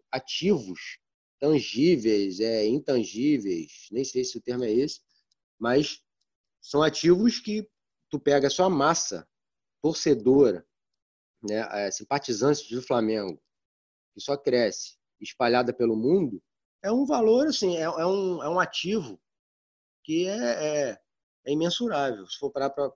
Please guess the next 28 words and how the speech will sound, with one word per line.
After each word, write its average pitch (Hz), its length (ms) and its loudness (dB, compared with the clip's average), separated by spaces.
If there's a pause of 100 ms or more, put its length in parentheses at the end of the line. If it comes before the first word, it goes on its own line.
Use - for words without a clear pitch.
(220)
parar 123 220 -2
pra 139 120 -2
observar. 139 520 -4 (840)
E 139 320 4
é 147 60 6
uma, 190 400 0
é 135 60 0
uma 139 140 0
massa 139 260 -4
que - 80 -18
consome, 156 600 -2 (380)
né, 113 240 -6 (180)
e 143 100 -4
gera 180 280 4
muita 175 260 2
grana. 170 460 0 (300)
Como 185 200 0
é 240 60 2
que - 80 -2
o 208 40 2
Vitinho, 170 440 0
por 135 100 -6
exemplo, 131 380 -6
ou 113 320 -12
um 120 40 -20
cara 127 200 -12
daqueles 113 360 -12
lá, 139 220 -8